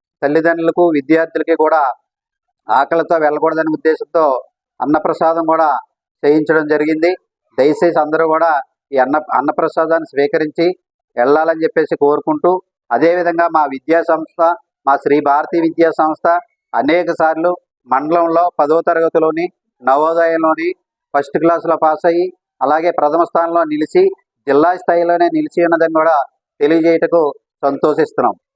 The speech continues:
అక్షర మహోత్సవ కార్యక్రమానికి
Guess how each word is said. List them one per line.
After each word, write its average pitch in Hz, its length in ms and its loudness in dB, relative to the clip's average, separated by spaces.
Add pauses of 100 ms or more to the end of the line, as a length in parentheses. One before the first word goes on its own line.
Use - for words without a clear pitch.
(800)
అక్షర 165 380 -6
మహోత్సవ 156 460 0
కార్యక్రమానికి 156 840 -2